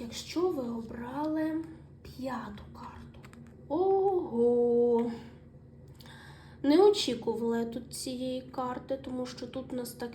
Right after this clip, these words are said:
пішли, м, пентаклі, жезли, кубки, меч. Дуже цікаво. Боже, як добре, що я виклала на вас шість карт, а не три. Зараз поясню, чого.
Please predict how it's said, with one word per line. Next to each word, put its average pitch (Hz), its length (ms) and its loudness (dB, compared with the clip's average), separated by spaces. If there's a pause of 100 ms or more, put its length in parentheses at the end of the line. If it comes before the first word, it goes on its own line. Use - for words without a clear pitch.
пішли, 254 640 -4 (840)
м, 240 800 -6 (140)
пентаклі, 240 840 0
жезли, 240 480 0
кубки, 254 380 -4
меч. 240 240 -6
Дуже 320 420 4
цікаво. 240 800 4 (120)
Боже, 247 340 4
як 254 380 4
добре, 233 440 4
що - 200 -4
я 226 140 2
виклала 226 520 2
на 226 120 0
вас 220 240 -4
шість - 340 -6
карт, - 400 0
а 247 60 -4
не 240 140 -2
три. 202 260 -6 (500)
Зараз 247 380 4
поясню, 233 500 -2
чого. 233 360 -4